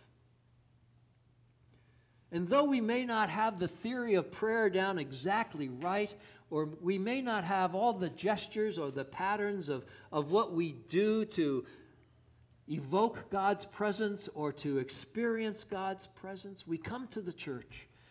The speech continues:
We come to the altar. We come on bended knee to experience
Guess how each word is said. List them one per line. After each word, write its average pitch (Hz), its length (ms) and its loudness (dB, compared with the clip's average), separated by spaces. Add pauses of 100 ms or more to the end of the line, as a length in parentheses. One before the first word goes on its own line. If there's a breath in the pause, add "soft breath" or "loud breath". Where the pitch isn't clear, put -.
(280 soft breath)
We 160 100 0
come 254 280 -6
to - 120 -8
the 185 160 -2
altar. 156 440 -4
We 139 160 -4
come 240 420 -6 (340 loud breath)
on 160 180 -4
bended 165 480 -2
knee 240 340 -2
to 170 200 0
experience 185 1000 -4